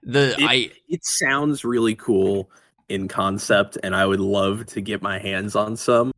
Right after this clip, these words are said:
Speaker 2: but yeah, that sounds like it's gonna, you're gonna be waiting a while to get 'em, or,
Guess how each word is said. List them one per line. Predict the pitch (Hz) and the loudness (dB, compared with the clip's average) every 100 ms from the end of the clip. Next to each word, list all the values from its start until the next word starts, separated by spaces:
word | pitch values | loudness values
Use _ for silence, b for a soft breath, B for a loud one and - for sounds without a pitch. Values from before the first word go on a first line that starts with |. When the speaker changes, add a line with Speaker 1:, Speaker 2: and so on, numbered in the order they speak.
| _ | _
Speaker 2:
but | 131 131 117 107 - _ _ - | 6 8 8 4 -2 _ _ -6
yeah, | 101 104 101 104 95 98 | -4 -4 -6 -2 0 2
that | 98 98 - | 2 0 0
sounds | 101 95 92 - | -2 0 -4 -2
like | 92 - | -4 -2
it's | 92 - | -4 -4
gonna, | 285 - 95 92 92 90 B B B B B B | -6 -2 0 2 0 -2 B B B B B B
you're | 104 104 | 0 2
gonna | 104 98 | 2 0
be | 104 | -2
waiting | 98 101 101 101 | 0 2 2 0
a | 98 | 0
while | 101 104 107 117 | 2 4 4 2
to | |
get | 113 123 127 | 2 4 4
'em, | 131 135 135 139 - | 2 0 -2 -6 0
or, | 101 98 95 101 | 0 2 2 0